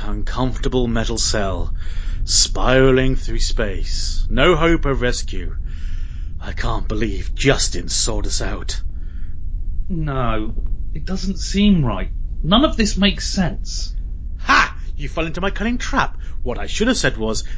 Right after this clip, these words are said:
Speaker 1: "This makes total sense. I have always believed Justin's eyes were too close together,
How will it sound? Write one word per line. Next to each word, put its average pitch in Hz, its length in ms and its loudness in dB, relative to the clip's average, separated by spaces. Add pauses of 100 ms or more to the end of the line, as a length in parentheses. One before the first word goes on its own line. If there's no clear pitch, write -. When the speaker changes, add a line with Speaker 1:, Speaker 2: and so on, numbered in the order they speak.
(120)
Speaker 1:
"This - 280 2
makes 139 260 2
total 220 380 4
sense. - 460 0 (120)
I 226 80 2
have 294 160 6
always 285 300 2
believed 160 360 0
Justin's 196 460 0
eyes 156 320 2
were 135 80 -4
too 185 200 -2
close 156 240 0
together, 131 500 0